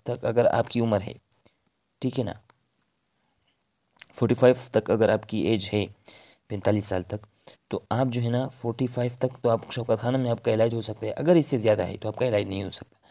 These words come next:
तो ये भी एक मतलब एक अहम बात है। So, कोशिश करें कि इन चीज़ों के बारे में सीखें और लोगों की भी मदद आ सके, ख़ुद की भी मदद आ सके, लोगों के बारे में, में भी। Other work to prevent the spread of rare and deadly disease।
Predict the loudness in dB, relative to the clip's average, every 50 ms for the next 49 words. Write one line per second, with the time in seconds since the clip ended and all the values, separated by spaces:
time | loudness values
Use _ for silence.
0 | -20 -20 -20 -20 _ -6 -2 -2 0 0 -2 -4 -6 -6 -8 -8 -8 -10 -16 _
1 | _ _ _ _ _ _ -14 -10 -8 -8 -8 -8 -10 -10 -8 -6 -6 -6 -6 -8
2 | -8 -10 -10 -12 -16 -20 _ _ _ _ _ -20 -20 -20 _ _ _ _ _ _
3 | _ -14 -12 -8 -6 -4 -4 -4 -2 -2 -2 -2 -2 -4 -6 -8 _ _ _ _
4 | _ _ _ _ _ _ _ _ _ _ _ _ _ _ 2 2 2 2 0 -2
5 | -2 -2 -2 -2 -4 -4 -6 -6 -8 -12 -16 -18 -14 -8 -4 -2 0 0 0 0
6 | 0 0 0 2 2 4 2 2 0 -2 -4 -4 -4 -2 0 0 2 2 2 0
7 | 0 0 -2 -4 -4 -6 -4 -4 -6 -8 -10 _ _ _ _ -6 -2 0 2 2
8 | 2 2 0 -2 -8 -6 -4 -2 -2 -4 -4 -4 -6 -4 -4 -4 -4 -2 -2 -2
9 | -2 0 0 0 0 0 -2 -2 -2 -4 -6 -6 -6 -6 -6 -6 -8 -8 -8 -8
10 | -8 -10 -14 -18 -20 -16 -14 -12 -12 -12 -12 -16 _ _ -20 -20 -12 -2 2 4
11 | 6 6 6 6 4 0 -2 -6 -6 -2 -2 0 0 0 0 0 -2 -2 0 0
12 | 0 0 0 -2 -2 -2 0 0 0 0 -2 -4 -4 -4 0 0 0 2 2 0
13 | -2 -2 -4 -6 -6 -8 -8 -10 -12 -12 -12 -12 -12